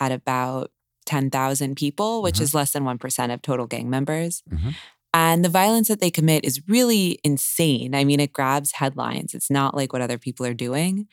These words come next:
Speaker 1: but it's still less than one percent of gang murders. And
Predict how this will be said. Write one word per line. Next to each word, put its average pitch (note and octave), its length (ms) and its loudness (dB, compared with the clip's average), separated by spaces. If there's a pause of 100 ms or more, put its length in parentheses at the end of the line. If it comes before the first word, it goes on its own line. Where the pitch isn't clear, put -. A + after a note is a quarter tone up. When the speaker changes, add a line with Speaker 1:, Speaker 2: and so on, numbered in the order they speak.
(580)
Speaker 1:
but E3+ 480 6
it's - 140 -2
still A3 240 2
less D#3+ 220 2
than D3 100 2
one C3 120 2
percent C3+ 280 0
of A#2+ 100 -6
gang B2 260 0
murders. D3+ 600 -6 (520)
And F#3+ 360 2